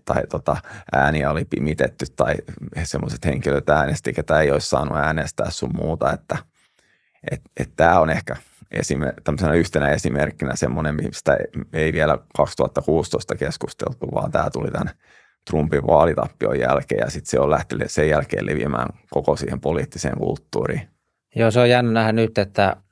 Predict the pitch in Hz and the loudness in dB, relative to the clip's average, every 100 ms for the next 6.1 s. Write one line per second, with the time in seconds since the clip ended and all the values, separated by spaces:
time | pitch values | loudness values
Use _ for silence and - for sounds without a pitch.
0 | _ _ - 104 101 107 104 104 98 92 | _ _ 2 2 2 2 2 2 2 0
1 | 95 95 95 95 95 95 - 101 101 - | 0 -4 -2 0 0 -4 -4 -4 -2 -4
2 | - 117 117 110 101 104 101 101 101 98 | 2 4 6 4 2 2 4 6 4 2
3 | _ _ _ _ _ _ - 110 113 - | _ _ _ _ _ _ 0 4 4 4
4 | 120 113 104 98 98 101 98 95 - _ | 2 4 4 4 4 4 4 4 2 _
5 | _ - 101 107 104 95 101 98 98 95 | _ -6 2 4 4 2 -2 2 4 2
6 | 95 | 0